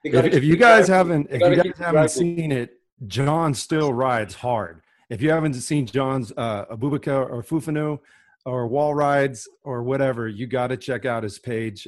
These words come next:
Speaker 2: uh, on Instagram or, or get on YouTube. John, I gotta give it to you, man. You still slay it, dude. You go out there and shred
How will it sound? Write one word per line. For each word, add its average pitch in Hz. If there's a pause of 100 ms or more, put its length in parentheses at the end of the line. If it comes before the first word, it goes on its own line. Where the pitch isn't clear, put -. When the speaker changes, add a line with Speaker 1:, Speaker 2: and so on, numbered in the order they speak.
Speaker 2:
uh, 104
on 113
Instagram 117
or, 101
or 107
get 117
on 127
YouTube. 120 (480)
John, 131
I 135
gotta 151
give 123
it 127
to 123
you, 110
man. 110 (520)
You 127
still 131
slay 123
it, 120
dude. 120
You 139
go 143
out 123
there 120
and 107
shred 113